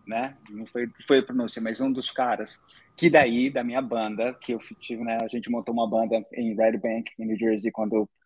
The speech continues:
antes de eu come-, né, começar a gravar, que eu, que eu comecei, eh, conheci um pessoal. E um dos caras dessa banda, que é o Kurt, ahm, era um baterista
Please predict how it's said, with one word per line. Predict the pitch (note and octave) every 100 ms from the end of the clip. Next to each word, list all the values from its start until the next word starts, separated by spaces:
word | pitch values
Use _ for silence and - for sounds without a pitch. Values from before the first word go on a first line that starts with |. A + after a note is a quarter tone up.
| _ -
antes | A2+ A2 -
de | A2
eu |
come-, | A2 G#2+ G2+
né, | A2 A2 _ -
começar | G2 G#2 G#2+
a |
gravar, | G#2 G2 A2 A#2+
que | -
eu, | - G#2 _ _ _ _ _ _ _ - _ _ -
que | A2+
eu |
comecei, | A#2 A#2 - A2+ A2
eh, | G2+ F#2+ F#2+
conheci | A2+ A2 -
um | G2
pessoal. | A2+ G#2 - A2+ B2 _ - - - -
E | B2+
um | D#3+
dos | E3
caras | - G#2+ G#2
dessa | A2 - G#2+
banda, | G#2+ A2 B2
que | G#2
é |
o | F#2+ - _ _ - - - - -
Kurt, | - A2 B2+ - - - _ _ - _ - G2
ahm, | G2 G2 F#2+ F2+ E2+ F#2 F#2 _ _ _ - - _ -
era | A2 G#2+
um | G2 F#2
baterista | G2 A2+ B2 A#2 - G#2 F#2+